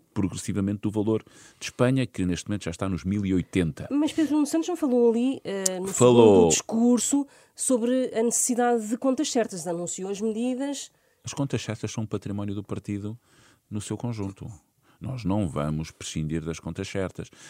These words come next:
Speaker 1: As contas certas são uma segurança para os pensionistas, para os funcionários públicos,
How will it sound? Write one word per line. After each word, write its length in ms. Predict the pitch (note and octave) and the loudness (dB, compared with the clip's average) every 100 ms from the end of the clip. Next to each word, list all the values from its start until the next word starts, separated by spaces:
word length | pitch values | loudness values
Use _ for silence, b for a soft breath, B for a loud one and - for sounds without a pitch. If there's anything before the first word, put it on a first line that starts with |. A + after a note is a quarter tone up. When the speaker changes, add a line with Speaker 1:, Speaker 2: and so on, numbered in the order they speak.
| B | B
Speaker 1:
As 60 | - | -10
contas 300 | D#2 D2+ - | -8 -8 -6
certas 400 | F2+ F2+ F2+ - | -4 -4 -8 -6
são 120 | F2 | -6
uma 140 | D#2+ | -6
segurança 640 | - - E2 F2 E2+ F2+ D#2+ b b | -10 -8 -4 -4 -4 -8 -10 b b
para 100 | - | -14
os 60 | F2+ | -10
pensionistas, 720 | F#2+ F2+ B2+ D#3 D#3 - A#2 | -10 -8 -6 -6 -8 -8 -10
para 120 | - | -10
os 60 | E2 | -14
funcionários 500 | E2 - D#2 D2+ D#2+ | -14 -14 -12 -12 -12
públicos, 640 | - C3+ A#2+ A#2 - | -8 -6 -6 -10 -12